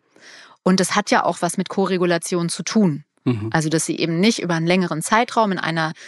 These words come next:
Speaker 1: Situation, wo eben starke Gefühle auch eine Rolle spielen können, was ja bei Kindern oft sehr schnell geht, dann auch viel schneller, als wir das oft so vermuten, dass sie in, in Unsicherheiten kommen oder Verbindungen suchen und die noch nicht herstellen können oder auch in einem Autonomiegedanken sind, der dann dort nicht beantwortet werden kann, dann kommen starke Gefühle. Oder eben auch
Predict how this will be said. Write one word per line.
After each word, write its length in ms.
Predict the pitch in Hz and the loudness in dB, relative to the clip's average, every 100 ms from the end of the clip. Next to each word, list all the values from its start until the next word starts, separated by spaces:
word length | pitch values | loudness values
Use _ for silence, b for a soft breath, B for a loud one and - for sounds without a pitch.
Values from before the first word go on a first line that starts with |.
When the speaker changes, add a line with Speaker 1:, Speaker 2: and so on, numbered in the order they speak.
| B B | B B
Speaker 1:
Situation, 920 | 185 165 151 - 196 202 226 233 190 | -4 -2 -2 -2 2 2 4 2 2
wo 100 | 175 | 0
eben 200 | 170 170 | -2 0
starke 340 | 170 160 165 | 0 0 -2
Gefühle 460 | 165 - 190 175 - | -8 -2 0 0 0
auch 160 | - | -4
eine 80 | 160 | -2
Rolle 180 | 180 220 | 0 0
spielen 440 | - 202 196 190 | -2 0 2 0
können, 420 | - 190 185 185 185 B B B | 0 0 2 0 -2 B B B
was 180 | - 170 | -2 0
ja 80 | 175 | 0
bei 160 | 165 156 | 0 0
Kindern 380 | 208 202 185 | 2 2 2
oft 300 | - 180 - | 0 -4 -2
sehr 180 | 170 156 | 0 2
schnell 600 | - - 180 170 180 226 | 0 -2 2 4 4 2
geht, 380 | - 208 214 - | 0 -2 -2 0
dann 160 | 208 202 | 0 0
auch 160 | 160 | -4
viel 160 | - 180 | -4 -6
schneller, 400 | 190 180 180 - | -2 0 0 -2
als 180 | 160 - | -8 -4
wir 80 | |
das 300 | 175 165 - - | -2 -2 -6 -6
oft 280 | 170 - | -6 -6
so 180 | - 175 | -2 -2
vermuten, 640 | 160 170 180 214 233 240 B B B B | 0 2 2 2 4 2 B B B B
dass 180 | 190 - | -2 2
sie 160 | 190 | 2
in, 280 | 185 185 175 | 2 2 0
in 240 | - 175 | -2 -2
Unsicherheiten 720 | 160 214 220 208 185 185 185 190 | 4 4 4 2 2 2 0 -2
kommen 320 | - 185 180 | 0 0 0
oder 140 | 170 | -2
Verbindungen 480 | 175 180 202 208 196 | 0 0 2 4 2
suchen 260 | 185 190 196 | 2 2 0
und 140 | 175 | -2
die 60 | 185 | 0
noch 100 | 185 | 0
nicht 180 | 185 - | 0 2
herstellen 540 | 190 - 180 175 180 | 0 2 2 2 0
können 400 | - 175 170 175 | 0 0 0 -2
oder 320 | 160 170 - | 0 2 2
auch 100 | 165 | 0
in 100 | 185 | -2
einem 120 | 185 | -2
Autonomiegedanken 880 | - 190 190 196 226 202 185 175 170 | 0 0 2 4 4 4 2 0 0
sind, 240 | 185 185 180 | -2 -2 0
der 100 | 175 | 0
dann 200 | 180 180 | 0 2
dort 240 | 170 185 | 0 0
nicht 140 | 185 - | -4 -2
beantwortet 600 | - 185 185 175 180 180 | -2 -2 -2 -2 -2 -2
werden 240 | 175 175 | -2 -2
kann, 220 | - 170 | -4 -4
dann 100 | 165 | -4
kommen 240 | - 180 175 | -2 -2 -2
starke 360 | 180 165 175 | 0 0 -2
Gefühle. 320 | 165 - 175 | -8 -4 -4
Oder 360 | 165 180 233 233 | 2 2 2 2
eben 240 | 202 214 | 0 -2
auch 380 | - 185 220 247 | 2 2 2 -2